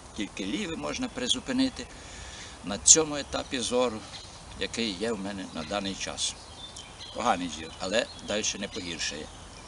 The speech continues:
Якщо я зроблю три уколи прямо в глазне яблуко,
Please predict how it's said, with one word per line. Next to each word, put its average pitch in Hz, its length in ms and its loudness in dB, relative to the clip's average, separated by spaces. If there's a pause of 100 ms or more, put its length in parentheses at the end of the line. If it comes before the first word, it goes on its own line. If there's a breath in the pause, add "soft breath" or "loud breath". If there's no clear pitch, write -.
(560)
Якщо 95 320 4
я 104 160 6
зроблю 98 460 -2 (2500)
три 139 320 0 (1000)
уколи 104 480 4 (520)
прямо 110 380 2 (300)
в - 80 -8
глазне 107 320 0
яблуко, 110 440 -2